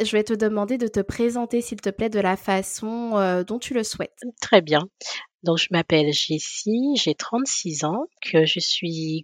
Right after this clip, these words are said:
Speaker 2: guadeloupéenne. Je vis en
Speaker 1: Mhm.
Speaker 2: métropole depuis, euh, quelques années déjà, donc depuis deux mille sept. Euh, je vis en couple. J'ai un petit de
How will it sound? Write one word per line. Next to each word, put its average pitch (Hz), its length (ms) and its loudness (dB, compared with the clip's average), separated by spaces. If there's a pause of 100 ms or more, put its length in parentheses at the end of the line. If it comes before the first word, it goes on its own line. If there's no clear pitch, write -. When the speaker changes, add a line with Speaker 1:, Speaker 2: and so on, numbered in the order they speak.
Speaker 2:
guadeloupéenne. 180 680 4 (320)
Je 151 200 0
vis 156 260 -2
en 156 60 -2
Speaker 1:
Mhm. 160 40 -6
Speaker 2:
métropole 175 640 0
depuis, 170 640 -2
euh, 147 400 -2
quelques 240 380 2
années 208 240 2
déjà, 160 400 0
donc 139 180 -12
depuis - 360 -10
deux 196 80 -2
mille 202 160 0
sept. - 480 -6 (140)
Euh, 156 280 8
je 160 180 0
vis 165 420 0
en 151 180 -4 (100)
couple. - 440 -2 (480)
J'ai 160 360 -2
un 151 280 -2
petit 233 460 0
de 196 140 -4